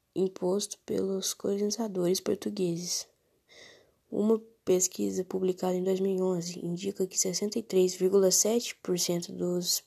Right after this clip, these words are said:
brasileiros consideram que a raça interfere na qualidade de vida dos cidadãos.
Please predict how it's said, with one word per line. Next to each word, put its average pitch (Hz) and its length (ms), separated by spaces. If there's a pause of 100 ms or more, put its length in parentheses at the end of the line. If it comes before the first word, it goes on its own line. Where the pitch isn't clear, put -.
brasileiros 180 720 (460)
consideram 185 560
que 190 140
a 185 60
raça 180 400
interfere 185 720
na 185 140
qualidade 180 640
de 190 180
vida 196 480 (180)
dos 190 180
cidadãos. 185 720